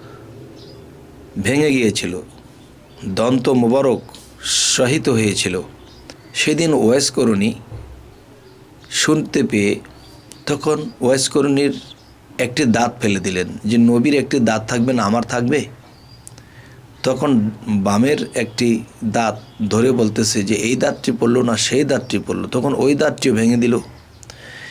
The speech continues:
এরপর ভাবতেছে, "এই দাঁতটি নবীজির পড়লো নাকি ওই দাঁতটি নবীজির পড়লো?"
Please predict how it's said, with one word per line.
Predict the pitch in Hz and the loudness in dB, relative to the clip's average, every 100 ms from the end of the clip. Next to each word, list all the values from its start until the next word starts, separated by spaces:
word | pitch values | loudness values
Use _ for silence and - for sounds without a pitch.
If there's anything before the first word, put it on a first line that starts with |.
| - - - | -18 -18 -4
এরপর | 139 147 156 | -2 0 0
ভাবতেছে, | 127 127 - 143 135 | 0 -2 -2 -2 0
"এই | 139 120 120 | -2 0 0
দাঁতটি | 120 127 - 143 | 0 -2 -2 0
নবীজির | 135 127 131 131 123 120 | 2 2 2 2 0 0
পড়লো | 117 123 | 2 2
নাকি | 113 107 110 | 2 0 -4
ওই | 104 107 110 | -4 0 0
দাঁতটি | 127 123 - | 0 0 0
নবীজির | 117 110 104 95 95 - | 0 2 0 -2 -4 -4
পড়লো?" | 92 82 | -4 -4